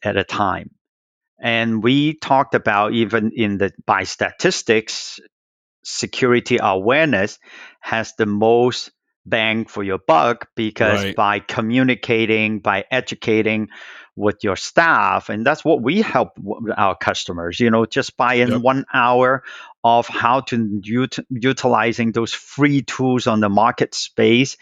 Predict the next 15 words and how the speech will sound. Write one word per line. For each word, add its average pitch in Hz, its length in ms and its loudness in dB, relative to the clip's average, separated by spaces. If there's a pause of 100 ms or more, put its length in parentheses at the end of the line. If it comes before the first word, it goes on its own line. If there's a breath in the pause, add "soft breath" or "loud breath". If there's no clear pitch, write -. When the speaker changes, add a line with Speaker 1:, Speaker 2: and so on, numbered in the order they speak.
(420 loud breath)
Speaker 1:
um, 110 480 2
it, 131 220 0
to 123 320 0 (280)
increase 135 600 2
the 127 80 -2
cyber 127 380 2
hygiene, 127 560 2
increase, 120 500 0
you 127 540 0
know, 107 100 -2
part 123 300 0
of 117 100 -4
the 113 120 2
best - 420 -4
practice. 127 600 0